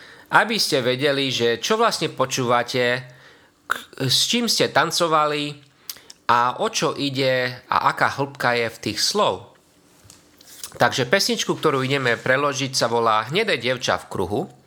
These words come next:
Dve veci dopredu vám musím povedať. Prvá vec je, spomínajú niečo, čo sa volá Johnny Cake.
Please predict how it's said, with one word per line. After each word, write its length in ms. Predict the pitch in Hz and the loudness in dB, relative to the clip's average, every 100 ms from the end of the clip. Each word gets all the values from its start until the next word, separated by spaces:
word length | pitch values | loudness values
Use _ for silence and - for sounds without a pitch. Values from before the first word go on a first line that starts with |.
| - - - - - - | -20 -20 -20 -20 -20 -10
Dve 240 | - 123 202 | -2 2 2
veci 320 | 196 185 170 | 2 0 -2
dopredu 480 | 139 131 151 151 135 | 0 0 0 0 0
vám 160 | 123 | 0
musím 320 | 117 - 123 107 | 0 -4 -4 -2
povedať. 640 | 101 92 - - - - _ _ _ - - - | -2 0 -2 -6 -8 -16 _ _ _ -12 -12 -2
Prvá 240 | 226 233 | 2 2
vec 160 | 170 135 | 2 0
je, 160 | 143 | 0
spomínajú 800 | 135 - 151 160 180 196 170 147 | 0 0 0 2 0 0 0 0
niečo, 320 | 135 143 147 | 0 0 0
čo 140 | 139 131 | -2 0
sa 160 | 131 117 | 0 2
volá 240 | 120 117 | 2 2
Johnny 400 | - 131 123 110 | 0 0 0 -4
Cake. 480 | - 101 78 - | -2 -2 -2 -8